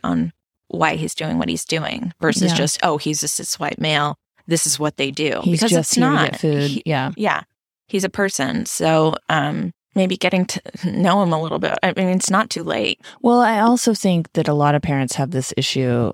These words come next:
Speaker 2: and that now that you, I don't know, something, but what you just said about getting to know him made me think that were they,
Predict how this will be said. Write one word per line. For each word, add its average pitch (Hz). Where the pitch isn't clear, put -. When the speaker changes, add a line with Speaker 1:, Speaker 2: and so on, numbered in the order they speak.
Speaker 2:
and 139
that 135
now 131
that 123
you, 139
I 143
don't 131
know, 101
something, 131
but -
what 143
you 117
just -
said 120
about 113
getting 123
to 135
know 120
him 110
made 139
me 127
think 120
that -
were 185
they, 175